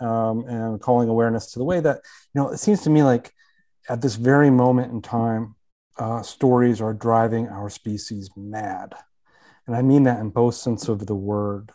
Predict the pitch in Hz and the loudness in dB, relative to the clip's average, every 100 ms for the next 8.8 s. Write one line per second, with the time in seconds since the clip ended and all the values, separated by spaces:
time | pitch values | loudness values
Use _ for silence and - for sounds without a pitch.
0 | - 117 104 104 - - 117 104 98 98 | -14 -10 -8 -8 -12 -6 -4 -4 -8 -14
1 | - 123 113 113 110 110 107 104 113 110 | -14 -8 -2 0 2 0 -2 -4 -4 -2
2 | 104 107 104 98 - _ _ _ _ - | -2 -2 -4 -6 -16 _ _ _ _ -2
3 | 131 135 117 123 127 135 - 113 104 101 | 2 2 2 4 4 2 -4 -6 -6 -8
4 | - 131 120 - 113 110 110 - 110 107 | -4 -2 -2 -2 0 0 0 -2 -2 -2
5 | 107 110 107 101 - 104 110 104 101 - | 0 -2 -2 -6 -10 -10 -6 -6 -6 -8
6 | 101 - 104 101 - 110 95 107 107 98 | -12 -6 -6 -6 -10 -12 -6 -4 -4 -6
7 | 98 110 - 104 - 107 107 104 - 104 | -8 -8 -8 -12 -10 -6 -6 -6 -10 -10
8 | 98 - 120 110 110 107 104 104 | -10 -4 -2 -2 -4 -6 -6 -8